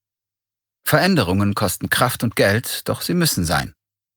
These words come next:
Die Kunst ist es, die richtige Balance zwischen Stabilität und Veränderung zu finden.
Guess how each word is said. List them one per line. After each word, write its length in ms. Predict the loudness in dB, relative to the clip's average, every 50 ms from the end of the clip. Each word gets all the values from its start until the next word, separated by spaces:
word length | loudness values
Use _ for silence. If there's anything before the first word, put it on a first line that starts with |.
| _ _ _ _ _ _ _
Die 220 | 0 2 2 2 2
Kunst 380 | 2 2 2 2 2 0 -2 -4
ist 240 | -4 -4 -2 -2
es, 280 | -2 -2 -2 -4 -8 -4
die 120 | -2 0 0
richtige 380 | 2 0 0 -2 0 0 2
Balance 480 | 2 4 4 4 4 2 2 0 -2 -6
zwischen 260 | -6 -6 -4 -2 -2
Stabilität 720 | 0 0 0 -2 0 0 -2 0 0 0 0 0 0 -2
und 120 | -4 -4 -2
Veränderung 520 | 0 0 2 2 2 2 0 -2 -4 -4
zu 100 | -4 -6
finden. 400 | -4 -2 -2 -4 -4 -6 -10 -12